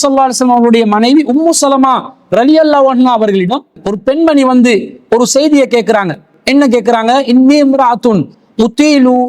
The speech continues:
தைலி", நான் ஒரு பெண்ணாக இருக்கிறேன், என்னுடைய கீழாடை தொங்கவிடப்படும் நிலையில் இருக்கிறது. "வ அம்சில்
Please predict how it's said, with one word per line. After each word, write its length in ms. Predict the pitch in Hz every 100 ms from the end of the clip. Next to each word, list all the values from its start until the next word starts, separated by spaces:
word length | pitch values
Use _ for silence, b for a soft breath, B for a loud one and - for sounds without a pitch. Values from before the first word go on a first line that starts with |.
| 180
தைலி", 480 | 160 262 269 226 220 208 156 - -
நான் 300 | 190 269 302
ஒரு 120 | 277 208
பெண்ணாக 400 | 247 285 269 254 233
இருக்கிறேன், 400 | 202 190 247 359 _ _ -
என்னுடைய 480 | 220 320 311 294 285 - - 247
கீழாடை 580 | 285 294 247 202 208 285 277 - _ -
தொங்கவிடப்படும் 880 | 277 349 370 311 302 277 277 269 262 247
நிலையில் 300 | 247 269 254
இருக்கிறது. 540 | 247 247 220 190 196 196 - b -
"வ 60 | 226 233
அம்சில் 440 | 302 285 - 277